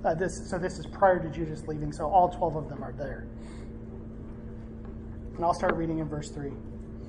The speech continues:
Jesus, knowing that the Father had given all things into his hands, and that he had come forth from God and was going back to God, got up from supper, laid aside his garments, and taking a towel, he girded himself.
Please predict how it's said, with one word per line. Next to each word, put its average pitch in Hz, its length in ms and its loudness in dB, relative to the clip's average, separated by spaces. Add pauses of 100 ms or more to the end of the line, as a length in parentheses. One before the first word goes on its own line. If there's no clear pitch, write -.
(300)
Jesus, - 600 6 (360)
knowing 208 260 10
that 269 140 10
the 262 80 8
Father 185 320 10
had 180 180 0
given 170 280 0
all 214 280 12
things 208 260 2
into 185 200 -4
his - 120 -2
hands, 131 440 -4 (360)
and 185 180 6
that 170 260 2 (320)
he - 140 4
had 233 100 6
come 220 200 4
forth 175 280 4
from 208 220 4
God 175 240 8
and 175 100 4
was 156 120 0
going 160 180 0
back 151 240 -2
to 254 160 0
God, 113 260 -4 (540)
got 160 180 2
up 214 140 4
from 254 100 4
supper, 233 540 8 (340)
laid 160 180 -2
aside 185 300 4
his 202 140 0
garments, 180 580 6 (220)
and - 100 -4
taking 202 300 0
a 208 60 2
towel, 185 440 8 (180)
he 175 120 -4
girded 180 320 6
himself. - 400 -6